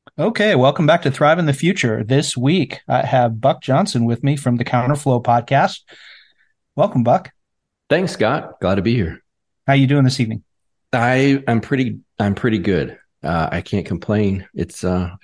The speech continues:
Speaker 2: chill, cool Friday evening in Lockhart, Texas. It's nice.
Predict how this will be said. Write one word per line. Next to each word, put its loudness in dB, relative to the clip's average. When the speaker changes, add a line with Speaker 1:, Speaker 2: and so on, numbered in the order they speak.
Speaker 2:
chill, -2
cool -2
Friday -2
evening 0
in 0
Lockhart, -2
Texas. -6
It's -12
nice. -6